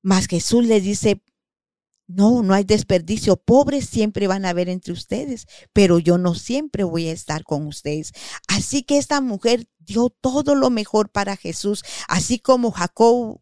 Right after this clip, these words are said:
como Isaac, le dice a Dios: "Mira el olor de mi hijo".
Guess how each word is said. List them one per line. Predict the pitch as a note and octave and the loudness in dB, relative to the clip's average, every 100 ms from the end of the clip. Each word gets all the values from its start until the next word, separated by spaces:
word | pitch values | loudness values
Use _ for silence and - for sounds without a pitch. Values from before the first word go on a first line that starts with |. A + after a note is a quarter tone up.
| - | -4
como | G3+ F3+ | 0 0
Isaac, | F3 G3 F3+ A#3 - | 0 0 0 0 -2
le | G#3 F#3 E3+ | -4 0 0
dice | G3+ - A3 | -2 -6 -6
a | |
Dios: | G#3 A#3 A3+ | 0 0 0
"Mira | G3+ A#3+ C4+ C4+ C4+ - - | -2 -2 -2 -4 -10 -18 -8
el | - G#3 | 0 4
olor | G3 F#3+ G3 A#3+ C4+ C#4 A#3 - _ _ | 4 4 6 6 6 4 0 -12 _ _
de | G#3 G3 | -2 -2
mi | F3 F#3 A#3 | -2 -6 -8
hijo". | - A3 G3 | -10 -10 -10